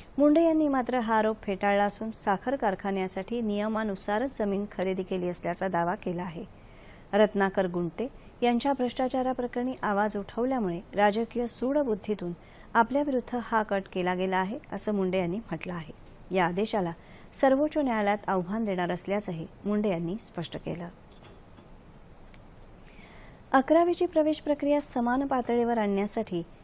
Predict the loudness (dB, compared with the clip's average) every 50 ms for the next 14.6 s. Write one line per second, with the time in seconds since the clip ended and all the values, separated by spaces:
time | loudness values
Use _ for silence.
0 | -14 -4 2 2 2 2 2 -2 -2 -2 -2 0 0 0 0 0 0 -2 -2 -4
1 | -6 -6 -4 -4 -2 0 0 2 2 2 0 -2 -6 -8 -8 -8 -6 -4 -4 -4
2 | -4 -2 -2 0 0 0 -2 -4 -6 -4 -2 0 0 0 0 -2 -2 -2 -2 -2
3 | -4 -6 -4 -2 -2 -4 -2 0 0 2 0 0 -2 -2 -6 -4 -4 -6 -8 -10
4 | -16 -20 -18 -8 0 4 6 6 6 4 2 0 0 2 0 2 2 2 0 0
5 | -2 -2 -2 -2 0 0 0 0 0 0 0 0 0 0 -2 -2 -2 -4 -6 -10
6 | -20 -20 -20 -10 -2 2 2 2 2 0 -2 -4 -4 -2 -2 -2 0 0 2 0
7 | 0 0 -2 -4 -2 -2 -2 -2 -2 -2 -2 0 0 0 0 0 0 -2 -4 -4
8 | -4 -4 -4 -2 -4 -6 -6 -4 -6 -6 -4 -4 -2 -2 0 -2 -2 -2 -2 -2
9 | 0 0 0 0 -2 -2 0 0 0 0 -2 -2 -4 -8 -12 -20 -20 -16 -6 -2
10 | 2 2 4 4 2 2 0 0 0 -2 -4 -8 -12 -14 -18 -20 -20 -20 -20 -20
11 | -20 -20 -20 -20 -20 -18 -4 2 4 4 4 4 2 2 2 2 2 4 2 2
12 | 0 0 0 0 0 2 0 0 -2 -2 -2 -2 -4 -4 -4 -2 -2 -2 -2 -2
13 | -4 -2 -2 -2 -2 0 0 -2 -2 0 0 2 2 0 -2 -6 -10 -16 -14 -6
14 | 0 2 2 4 4 2 2 0 -2 -2 -2